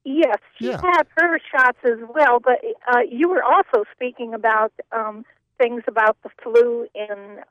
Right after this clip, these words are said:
Speaker 2: Yeah.
Speaker 1: all kinds of other
Speaker 2: Mm-hmm.
Speaker 1: things.
Speaker 2: So
Speaker 1: Should I
Speaker 2: let me, let me
Speaker 1: continue
Speaker 2: tell
Speaker 1: with
Speaker 2: you.
Speaker 1: my
Speaker 2: Yeah, go ahead. Yeah. So you're wondering whether you would be a good citizen to wear a mask in that situation.
Speaker 1: Yeah.
Speaker 2: Right. I think you would be.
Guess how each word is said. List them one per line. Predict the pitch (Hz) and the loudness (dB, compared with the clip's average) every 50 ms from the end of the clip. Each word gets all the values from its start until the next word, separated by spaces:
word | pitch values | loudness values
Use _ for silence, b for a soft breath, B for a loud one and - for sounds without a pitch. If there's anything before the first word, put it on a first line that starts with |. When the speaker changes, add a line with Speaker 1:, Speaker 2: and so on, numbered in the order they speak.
| _ - | _ -12
Speaker 2:
Yeah. | 208 240 262 262 220 | -10 -8 -6 -6 -6
Speaker 1:
all | - - 78 73 | -6 -8 -8 -8
kinds | - 254 233 233 233 - | -6 -6 -6 -4 0 0
of | 247 - 240 | 0 0 0
other | 240 240 262 160 | -2 -2 -2 -2
Speaker 2:
Mm-hmm. | 190 226 | -4 -8
Speaker 1:
things. | 208 190 196 208 - _ _ _ _ _ _ _ _ - | -14 -14 -16 -18 -20 _ _ _ _ _ _ _ _ -10
Speaker 2:
So | - - | -6 -6
Speaker 1:
Should | 165 147 | -4 -4
I | 156 | -4
Speaker 2:
let | 175 202 | -4 -6
me, | 208 175 - | -6 -10 -8
let | 165 165 185 | -8 -8 -8
me | 214 381 | -6 -6
Speaker 1:
continue | 185 185 202 190 | -4 -4 -4 -6
Speaker 2:
tell | 165 156 120 | -6 -6 -8
Speaker 1:
with | 98 - | -10 -10
Speaker 2:
you. | - - 320 | -10 -12 -12
Speaker 1:
my | _ _ _ _ - - 113 95 | _ _ _ _ -14 -10 -10 -10
Speaker 2:
Yeah, | 78 | -8
go | 92 135 | -10 -10
ahead. | 131 127 92 85 95 _ _ _ _ _ _ _ _ _ _ _ _ _ _ _ _ _ _ _ _ _ _ _ _ _ _ _ _ _ _ _ _ _ - | -10 -10 -12 -12 -16 _ _ _ _ _ _ _ _ _ _ _ _ _ _ _ _ _ _ _ _ _ _ _ _ _ _ _ _ _ _ _ _ _ -12
Yeah. | 147 113 80 - _ _ _ _ _ _ _ _ _ _ | -10 -10 -10 -14 _ _ _ _ _ _ _ _ _ _
So | - - 151 | -8 -6 -4
you're | 139 147 175 185 | -2 -2 -2 -2
wondering | 170 175 170 165 156 151 143 131 | -2 -4 -4 -4 -6 -6 -6 -6
whether | 127 123 120 113 110 | -6 -6 -6 -6 -6
you | 107 117 143 | -8 -6 -6
would | 156 143 120 | -8 -8 -6
be | 120 117 104 | -8 -8 -8
a | 95 | -8
good | 87 87 - - 143 151 147 135 | -12 -14 -10 -8 -8 -8 -8 -10
citizen | - - - 139 120 113 - - 107 95 90 | -14 -10 -10 -8 -8 -10 -12 -12 -14 -14 -14
to | - 98 | -14 -14
wear | 90 92 92 90 | -12 -12 -12 -12
a | 90 | -12
mask | 90 92 87 90 95 - - - | -12 -12 -12 -12 -12 -14 -16 -18
in | 82 82 | -16 -16
that | 82 80 82 | -16 -18 -18
situation. | - - 76 - - - 78 76 71 71 - - - - - _ _ _ _ _ _ _ _ - | -18 -18 -18 -18 -16 -16 -16 -16 -16 -18 -20 -20 -20 -20 -20 _ _ _ _ _ _ _ _ -10
Speaker 1:
Yeah. | 214 202 190 185 | -4 -2 -2 -2
Speaker 2:
Right. | - 107 98 - _ _ _ - - | -2 -4 -8 -10 _ _ _ -10 -8
I | 139 156 | -8 -6
think | - 185 170 - - | -6 -8 -10 -8 -8
you | 175 165 | -10 -10
would | 196 208 175 | -10 -10 -10
be. | 143 87 76 78 | -12 -14 -14 -14